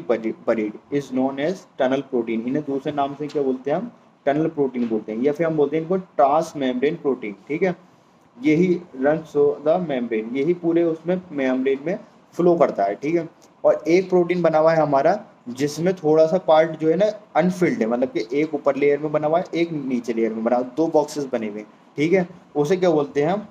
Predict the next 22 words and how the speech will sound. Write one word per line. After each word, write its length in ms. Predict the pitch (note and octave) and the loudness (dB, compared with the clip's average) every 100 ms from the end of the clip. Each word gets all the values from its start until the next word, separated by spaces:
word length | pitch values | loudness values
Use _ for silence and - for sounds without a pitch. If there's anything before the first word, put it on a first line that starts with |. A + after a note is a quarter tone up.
| D#3 | 2
partially, 560 | C3+ C3+ - D3 G3+ B3 - _ _ _ _ _ _ _ _ _ _ _ _ | 4 2 -2 -2 -2 -4 -10 _ _ _ _ _ _ _ _ _ _ _ _
या 100 | D3 D3 | 0 2
partially 460 | C#3 C3 C3 D3 D3+ | 4 4 4 -2 0
बोलते 260 | D3 D3 E3+ | -2 -2 0
हैं, 80 | |
या 60 | F3 | 0
फिर 140 | E3+ | 0
बोलते 240 | D#3+ D#3 F#3 | 0 0 0
हैं 60 | |
हम 180 | G3 D#3+ | -2 -4
incomplete 640 | D#3+ E3+ D#3+ C#3 D3 C#3+ | -4 0 -2 0 -4 -2
buried, 280 | B2 A2+ A2 - _ _ _ | -2 -2 -4 -10 _ _ _
यानी 280 | B2 B2 B2+ | 0 0 0
कि 120 | C3 G3+ | -2 -2
वो 240 | E3 F3+ - D#3 | 0 -2 -2 -2
incomplete 600 | F3 E3+ D#3 C#3+ C#3 A#2 | 0 0 -2 -4 -4 -2
buried 300 | A2 G#2 - | -2 -4 -12
है। 100 | - _ - - - | -16 _ -18 -18 -4
जो 80 | F#3 | -2
completely 580 | F3+ D#3 D3 D#3+ D#3+ F3+ | 0 0 0 -2 0 2
buried 340 | E3+ E3+ E3+ | 2 2 2
है 120 | F#3 | 0